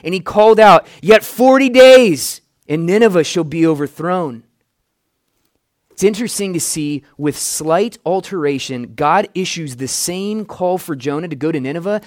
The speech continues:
that he made in Jonah chapter one. You can flip those open and see this is almost word for word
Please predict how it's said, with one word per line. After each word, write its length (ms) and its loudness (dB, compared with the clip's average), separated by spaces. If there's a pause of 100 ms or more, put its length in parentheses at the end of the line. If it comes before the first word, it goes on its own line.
that 140 -10
he 100 -8
made 180 0
in 140 -6
Jonah 220 -8
chapter 360 -8
one. 320 -14 (380)
You 100 -12
can 140 -4
flip 300 -2
those 240 0
open 300 -2
and 100 -8
see 360 -8 (160)
this 160 -4
is 100 -4
almost 300 -2
word 400 -6
for 180 -2
word 380 -2